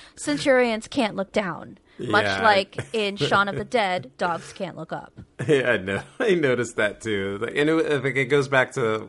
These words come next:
Speaker 2: a few episodes ago, and I, I think I talked about it in the last episode where he, uh, Hilo was hiding behind the, <laughs> the
Speaker 1: Yeah.
Speaker 2: the wall, the glass wall. <laughs> And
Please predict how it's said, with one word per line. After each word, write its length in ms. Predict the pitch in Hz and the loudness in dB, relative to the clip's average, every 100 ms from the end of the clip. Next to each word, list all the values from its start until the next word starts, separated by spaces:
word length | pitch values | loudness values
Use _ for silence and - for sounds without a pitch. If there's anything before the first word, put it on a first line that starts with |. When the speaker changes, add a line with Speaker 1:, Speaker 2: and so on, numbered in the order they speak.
| - - | -12 -12
Speaker 2:
a 80 | |
few 280 | 107 117 107 | -10 -4 -4
episodes 360 | 107 107 107 92 | -4 -6 -6 -6
ago, 220 | 95 95 | -6 -6
and 100 | 95 | -6
I, 200 | 95 101 - _ - | -8 -12 -18 _ -18
I 60 | |
think 160 | - 92 | -8 -8
I 40 | |
talked 360 | 90 92 85 - | -6 -6 -6 -8
about 220 | 85 80 | -8 -8
it 100 | 80 | -8
in 60 | 80 | -10
the 80 | 78 | -8
last 280 | 80 76 | -8 -8
episode 380 | 82 78 78 85 | -12 -12 -12 -10
where 220 | 82 82 - - - - _ | -8 -10 -12 -20 -20 -20 _
he, 420 | - 110 110 - | -6 -6 -6 -8
uh, 240 | 107 98 95 | -8 -6 -8
Hilo 640 | 90 104 101 98 95 98 92 | -10 -10 -8 -6 -6 -6 -6
was 260 | 92 87 | -8 -10
hiding 480 | - 98 98 98 95 | -8 -6 -6 -6 -8
behind 340 | 90 92 98 92 | -8 -8 -8 -8
the, 160 | 95 - - | -10 -10 -18
<laughs> 220 | - - - | -20 -12 -6
the 420 | 180 143 127 - | 2 2 2 -8
Speaker 1:
Yeah. 380 | 254 262 208 185 208 - - _ | -4 -2 -2 -6 -14 -20 -20 _
Speaker 2:
the 120 | 117 | 0
wall, 480 | 104 101 101 101 104 | 0 -2 -2 -2 -2
the 100 | 104 | -4
glass 640 | 113 110 104 107 - - - _ | -4 -2 0 0 0 -4 -6 _
wall. 480 | 117 120 131 113 - | 0 4 2 0 -6
<laughs> 400 | - - - - | -20 -20 -20 -2
And 260 | 185 175 | 0 0